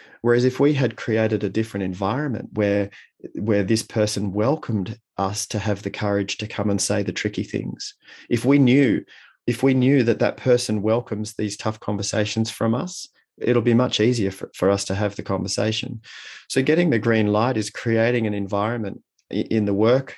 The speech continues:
environment. It's creating a team culture where, where we encourage each other to have the courage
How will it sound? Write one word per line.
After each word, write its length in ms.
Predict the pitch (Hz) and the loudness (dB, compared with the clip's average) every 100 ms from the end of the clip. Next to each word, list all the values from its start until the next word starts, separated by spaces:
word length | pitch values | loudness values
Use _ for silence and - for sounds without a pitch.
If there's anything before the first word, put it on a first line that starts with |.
| - | -6
environment. 500 | 104 107 104 117 117 | -2 0 0 0 -2
It's 120 | - | -4
creating 440 | - 107 104 101 | -2 0 2 0
a 60 | 98 | -2
team 320 | - 107 104 | -4 -6 -6
culture 520 | 101 - 104 - 123 | -4 -2 -2 -2 -2
where, 360 | 117 104 98 98 | 0 0 -2 -4
where 320 | - 104 101 | -6 -2 0
we 180 | 101 101 | 2 0
encourage 460 | 101 - 98 104 104 | 0 -2 0 0 -2
each 180 | 98 | -4
other 200 | 101 101 | -4 -4
to 120 | 98 101 | -4 -4
have 160 | 104 | -4
the 80 | - | -6
courage 560 | - 104 101 110 - | -4 -2 0 -2 -6